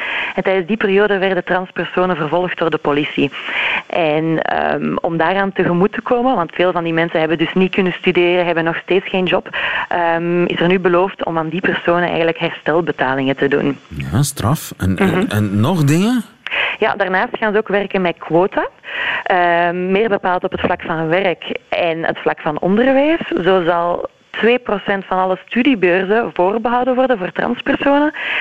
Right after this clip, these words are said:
Speaker 1: en zal ook één procent van alle ambtenarenposten ook enkel voorbehouden zijn voor transpersonen.
Speaker 2: Dus als je dat op,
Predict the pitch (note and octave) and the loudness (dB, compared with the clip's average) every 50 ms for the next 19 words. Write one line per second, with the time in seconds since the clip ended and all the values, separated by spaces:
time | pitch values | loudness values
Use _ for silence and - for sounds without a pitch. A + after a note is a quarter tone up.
0 | - - - - G3 F#3 E3 F#3+ F#3 F#3+ F#3+ F#3 - - G#3+ A#3 B3 A#3+ A3 A3 | -6 -4 -2 -2 -2 0 0 0 2 0 0 -2 -2 0 0 2 2 2 0 -2
1 | - - A3 A3 - - G3+ F#3 F#3 G3 F#3+ - - G3+ B3+ D4 - D#4 C#4+ C#4 | 0 -2 -2 -2 -2 -2 0 2 2 2 2 0 0 0 -2 0 0 2 2 4
2 | C4+ C4+ C4+ B3 - - B3+ A#3+ - - - A#3+ A#3+ - - - - - - - | 4 2 2 0 0 -2 -2 -2 -2 -2 -2 -2 -2 -2 -6 -6 -4 -4 -4 -2
3 | - G3+ G3+ G3+ - - G3 G3+ G3+ - F#3+ F3+ F#3 - - - - - - - | 0 -2 -2 -2 -2 -4 -2 -2 0 0 2 2 4 2 0 -2 -4 -6 -2 0
4 | F3+ F3+ E3+ D3+ E3+ D#3 D#3+ E3 D#3+ E3 D#3+ D#3 D3 D#3 E3 D#3 D3 - - - | 0 0 0 -2 -2 -2 0 2 2 0 0 2 0 0 0 0 -2 -2 -2 -4
5 | D3 C#3+ C#3 C3+ - - - - - C#3+ - C3+ C3+ C3+ C3 C3+ C3+ - - - | -2 -4 -4 -4 -8 -6 -4 -4 -4 -2 0 0 0 0 -2 -4 -6 -8 -12 -18
6 | - - - - - - - G#2 - - G#2+ G#2+ - - A2 G#2 F#2 F2 G2+ F2+ | -20 -20 -20 -20 -12 -6 -4 -4 -2 0 0 0 0 2 2 0 0 0 0 -2